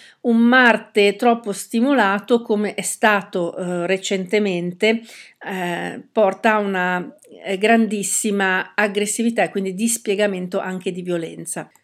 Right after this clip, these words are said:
Nel segno dei Pesci, che è un segno d'acqua, un segno morbido, un segno,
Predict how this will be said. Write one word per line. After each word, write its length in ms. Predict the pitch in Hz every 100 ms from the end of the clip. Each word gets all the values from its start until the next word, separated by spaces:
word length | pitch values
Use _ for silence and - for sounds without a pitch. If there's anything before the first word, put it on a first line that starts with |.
| _ - _
Nel 160 | 214 233
segno 340 | - 330 285
dei 220 | 220 240 240
Pesci, 400 | 269 349 - 226
che 80 |
è 40 | 190
un 100 | 196
segno 580 | - 196 190 185 180 180
d'acqua, 480 | 214 302 320 214
un 100 | 180
segno 560 | 180 - 190 185 180 175
morbido, 720 | 180 202 233 214 180 185 180
un 180 | 175 175
segno, 640 | - 196 185 185 185 175